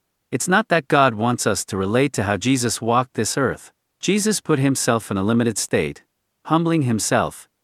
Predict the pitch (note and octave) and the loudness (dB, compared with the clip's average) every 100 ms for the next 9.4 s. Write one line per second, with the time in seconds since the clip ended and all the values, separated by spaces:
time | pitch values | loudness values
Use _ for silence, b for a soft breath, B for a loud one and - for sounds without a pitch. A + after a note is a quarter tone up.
0 | _ _ A2 A2 C#3 E3 E3 E3+ B2+ - | _ _ -2 2 2 2 2 0 0 0
1 | C3+ B2 F2 D#2+ G#2 A#2+ A#2 A#2 B2 B2+ | 0 2 0 -2 0 0 2 0 0 -2
2 | A2+ - A#2 E2+ C#2+ - _ _ - D#3 | -4 -2 -2 -2 -6 -10 _ _ 0 2
3 | F#3+ D#3+ E3 D3 B2+ B2 D3+ D#3+ B2 E2 | 2 0 0 2 0 0 0 0 0 -2
4 | - A2 G#2+ B2 C#3+ - D3 B2 G2 - | -2 0 0 0 0 0 -2 0 -4 -2
5 | B2 C#3 G#2 D2 C2+ - _ _ _ - | 0 0 -2 -6 -8 -14 _ _ _ -2
6 | C3 C3+ B2 C#3+ D#3+ D3+ A2+ A#2+ G#2 A2 | 2 2 2 2 2 0 -2 -2 0 2
7 | A#2+ A2 G2 B2+ B2 - - F#2 F#2+ F#2 | 2 2 0 2 2 0 -6 -6 -4 0
8 | C#3+ B2+ G2 G2+ A#2+ C3+ C#3 B2+ B2+ C3+ | 0 0 -2 -2 -2 -2 0 2 2 0
9 | - F2 C#2+ | -2 -8 -10